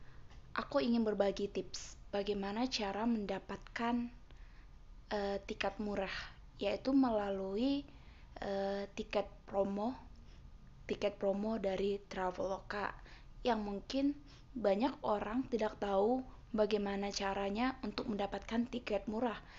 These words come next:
Sementara Traveloka sendiri itu hampir setiap minggunya itu selalu membuat, eh, promo-promo ya, tapi tidak semua orang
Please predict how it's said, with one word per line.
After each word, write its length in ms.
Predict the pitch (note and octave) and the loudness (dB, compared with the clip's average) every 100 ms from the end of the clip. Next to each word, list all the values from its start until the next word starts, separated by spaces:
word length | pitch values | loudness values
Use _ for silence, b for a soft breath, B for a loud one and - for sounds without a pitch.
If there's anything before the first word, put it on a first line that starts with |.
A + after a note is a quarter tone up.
| b b b | b b b
Sementara 680 | - A3+ A3+ A3 G#3 C#4+ | 0 4 4 2 4 4
Traveloka 640 | D4+ C4+ C4 A3+ A3 - A#3 | 6 4 6 6 6 2 0
sendiri 800 | C4 A#3 C4+ D4 A#3+ G3+ A3 A#3 b b - | 2 4 4 4 4 4 2 -2 b b -8
itu 200 | B3 C#4+ | 0 2
hampir 480 | - C4 A#3+ C4+ C4 | 4 4 6 6 4
setiap 800 | B3 A3+ A#3 A3+ G#3 G#3 G#3 G3+ - - | 2 2 2 4 6 6 4 0 -8 -2
minggunya 560 | A3+ A3+ A3+ G#3+ G#3 G3+ | 2 4 4 4 2 0
itu 160 | - C4 | 2 2
selalu 480 | - A3+ G3+ F#3+ | 2 2 4 6
membuat, 640 | A#3 A#3 F#3+ G3 G#3 A#3 - b b b - A3 | 6 4 2 2 4 4 2 b b b -4 -2
eh, 80 | F#3+ | 0
promo-promo 960 | - A3+ A3+ B3+ - - A#3 G#3 G#3 G#3 | 4 6 8 8 6 2 8 8 8 4
ya, 240 | G3 G3 b b b | 2 -2 b b b
tapi 240 | - G3 B3+ | -4 0 2
tidak 240 | C4 G#3 | 4 4
semua 640 | - G#3 G3 G3 G#3+ A3+ - | 4 -2 0 2 2 2 -2
orang 480 | - G3 F#3+ G3 G3 | 0 0 -2 -6 -8